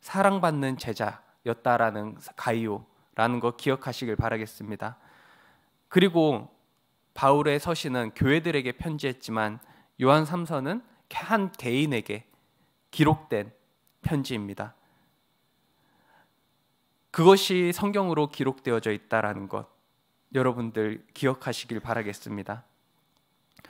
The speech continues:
사도 요한은 사랑한다라는 표현을 세 번이나 썼습니다. 요한 삼 서 일 장 일 절 말씀에 "장로인 나는 사랑하는 가이오에게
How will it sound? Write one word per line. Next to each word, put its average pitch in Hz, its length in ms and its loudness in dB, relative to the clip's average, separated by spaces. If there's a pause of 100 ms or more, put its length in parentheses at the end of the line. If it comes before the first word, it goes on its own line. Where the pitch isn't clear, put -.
(120)
사도 190 280 4
요한은 131 500 4 (720)
사랑한다라는 127 1160 2
표현을 123 400 0
세 170 220 0
번이나 135 520 -2
썼습니다. 120 720 -8 (1500)
요한 147 180 8
삼 170 120 0
서 165 100 -2
일 165 160 -2
장 170 180 2
일 156 100 0
절 170 160 0
말씀에 110 520 -6 (500)
"장로인 135 540 0
나는 123 360 -2
사랑하는 143 600 0
가이오에게 107 1300 -8